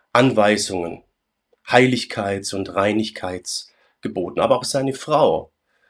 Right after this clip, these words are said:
lebte in Übereinstimmung mit Gott und seinen Geboten. Sie waren mit Gott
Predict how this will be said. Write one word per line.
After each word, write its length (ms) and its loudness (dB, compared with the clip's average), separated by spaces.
lebte 480 0
in 400 4
Übereinstimmung 920 0
mit 160 -2
Gott 240 0
und 140 -6
seinen 360 0
Geboten. 420 0
Sie 120 -2
waren 280 0
mit 280 0
Gott 400 0